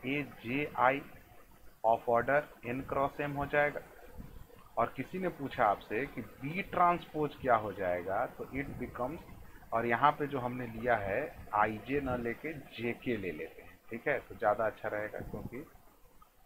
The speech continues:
वो match करेगा इसके according, तो बीजेके, तो ये हो जाएगा बीकेजे of order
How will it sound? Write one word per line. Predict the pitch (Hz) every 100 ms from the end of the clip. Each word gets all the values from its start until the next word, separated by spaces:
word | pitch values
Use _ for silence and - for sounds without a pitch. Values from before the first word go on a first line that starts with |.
| -
वो | 95
match | 101 104 107 -
करेगा | 104 107 104
इसके | 101 - 107
according, | 98 - 95 - - -
तो | 101
बीजेके, | - 107 - - 107 - 110 147 - - -
तो | - 101
ये | 107
हो | 131 113
जाएगा | 107 98 110
बीकेजे | 107 104 117 165 - - - 120 107 98 - - - - - - - 95
of | 92 -
order | 90 113